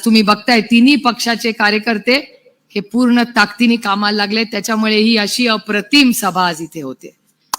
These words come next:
आणि खूप अपेक्षेने ही सभा झालेली आहे. अपेक्षा काय? विकास.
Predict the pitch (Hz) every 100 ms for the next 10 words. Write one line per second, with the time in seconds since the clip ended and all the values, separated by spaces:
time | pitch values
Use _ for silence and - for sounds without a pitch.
0 | - - 220 220 277 277 233 330 - 330
1 | 302 285 240 208 185 170 160 147 143 -
2 | - - - - - - - - - -
3 | _ _ _ _ _ _ _ - 214 247
4 | 302 - 294 294 277 254 214 220 240 170
5 | -